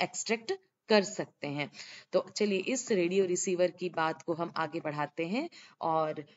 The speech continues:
देखते हैं कि इसका कॉन्सेप्ट क्या है। और जब हम ये कॉन्सेप्ट देखेंगे, तो ये नीचे की तरफ में ये जो ब्लॉक डायग्राम ड्रॉ किया है, this is the block diagram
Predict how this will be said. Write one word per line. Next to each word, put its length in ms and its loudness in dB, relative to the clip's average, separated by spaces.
देखते 360 0
हैं 280 -2
कि 280 -6
इसका 260 -4
कॉन्सेप्ट 720 -4
क्या 180 2
है। 320 -4
और 200 2
जब 160 2
हम 180 0
ये 60 4
कॉन्सेप्ट 520 -6
देखेंगे, 480 -2
तो 160 -8
ये 200 0
नीचे 360 -2
की 140 -6
तरफ 360 -4
में 120 -2
ये 120 2
जो 120 -4
ब्लॉक 340 -2
डायग्राम 380 -4
ड्रॉ 200 -4
किया 320 -6
है, 220 -2
this 280 -4
is 140 -2
the 160 0
block 340 2
diagram 420 -4